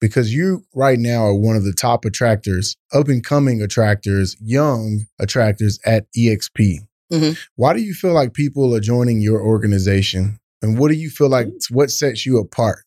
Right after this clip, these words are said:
Speaker 1: as a sponsor, as a certified mentor, as a coach at E X P?
Speaker 2: I think because I'm not racing or rushing to fill my plate, I'm pacing myself and being patient in the process.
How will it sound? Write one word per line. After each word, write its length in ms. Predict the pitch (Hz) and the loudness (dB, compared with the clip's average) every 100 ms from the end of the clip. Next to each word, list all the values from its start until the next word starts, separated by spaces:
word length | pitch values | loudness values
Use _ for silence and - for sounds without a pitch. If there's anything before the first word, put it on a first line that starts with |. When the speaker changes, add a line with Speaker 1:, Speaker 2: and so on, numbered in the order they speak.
| _ - | _ -4
Speaker 1:
as 160 | 123 120 | 0 2
a 80 | |
sponsor, 880 | 104 - 131 127 117 - 110 113 110 - | 0 -2 0 0 0 0 2 2 0 0
as 160 | 107 104 | 0 0
a 80 | |
certified 720 | 101 - 123 120 107 113 104 95 | -2 0 2 2 0 0 0 0
mentor, 800 | 101 110 113 - 110 110 110 113 _ _ | 0 0 0 -2 0 2 0 -4 _ _
as 180 | - 101 | 0 2
a 80 | 95 | 0
coach 560 | - 120 117 - - - - | -2 0 0 -2 -8 -6 -2
at 220 | 110 - | -2 0
E 140 | 107 98 | -2 -2
X 180 | - | -4
P? 300 | - 98 82 104 _ - | -2 0 -2 -6 _ -6
Speaker 2:
I 80 | 190 | -6
think 260 | 185 226 220 | -2 -4 -4
because 300 | 202 202 175 | -2 -2 -2
I'm 160 | 165 | -4
not 200 | 165 175 - | -4 -4 -6
racing 680 | 147 160 180 - 190 202 - - | 0 2 2 0 0 -2 -4 -4
or 120 | 160 151 | -2 0
rushing 440 | 170 - 180 190 - | 0 -2 -4 -6 -2
to 100 | 190 | -2
fill 200 | - 180 | 0 0
my 120 | 175 151 | 0 -4
plate, 260 | 170 180 - _ - | -4 -4 -6 _ -4
I'm 160 | 160 - | -4 -4
pacing 380 | 196 185 185 | -4 -4 -2
myself 380 | 160 151 - 156 | -2 -2 0 0
and 80 | 151 | 0
being 140 | 147 | -2
patient 540 | 139 165 160 135 120 - - _ - | -2 -4 -2 -2 -4 -4 -6 _ -4
in 80 | |
the 40 | 156 | -4
process. 600 | - 160 175 110 - | -4 -6 -4 -4 -4